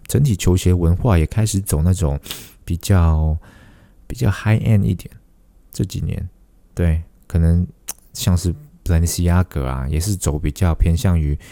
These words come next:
机能性那块，所以说比较复古一点的篮球鞋，Jordan 的这些真的没那么受欢迎，这个确实是真的。对，那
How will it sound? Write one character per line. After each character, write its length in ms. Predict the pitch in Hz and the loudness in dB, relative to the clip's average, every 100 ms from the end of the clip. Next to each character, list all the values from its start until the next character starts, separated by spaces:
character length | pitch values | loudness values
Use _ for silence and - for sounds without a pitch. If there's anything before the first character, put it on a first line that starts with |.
| - - | -20 -14
机 200 | - 107 | 2 4
能 180 | 95 80 | 6 4
性 220 | - 85 | 2 2
那 100 | 78 | 2
块， 340 | - - 52 - - - - | -2 -6 -8 -10 -20 -20 -20
所 160 | - 127 | -6 0
以 60 | 117 | 2
说 220 | 104 101 | 2 0
比 180 | - 80 | 0 -2
较 480 | - 110 95 87 - | 2 4 4 2 -2
复 340 | - - 160 | -12 -4 -2
古 200 | 92 85 | 0 0
一 60 | 104 | 0
点 180 | 98 78 | 0 0
的 80 | 82 | 0
篮 220 | 73 76 | 0 -2
球 220 | 80 73 | -2 -4
鞋， 180 | 82 73 | -4 -4
Jordan 380 | 80 98 107 80 | 0 0 2 2
的 100 | 80 | 0
这 120 | 92 | 0
些 140 | 85 85 | 0 -2
真 240 | - 110 | -2 -2
的 140 | 95 | 0
没 260 | 78 76 78 | -2 0 0
那 100 | 113 | 0
么 80 | 90 | 0
受 220 | - 92 | 0 -4
欢 220 | - 73 | -4 -4
迎， 80 | 73 | -2
这 100 | 107 | 0
个 80 | 92 | -2
确 160 | - | 0
实 160 | 90 80 | -2 -2
是 140 | 78 | -4
真 280 | 85 - 76 78 | -4 -2 -2 -2
的。 100 | - - - - - - - _ _ _ _ - | -6 -10 -20 -20 -20 -20 -20 _ _ _ _ -2
对， 220 | 82 - - | 0 0 2
那 200 | 123 | 4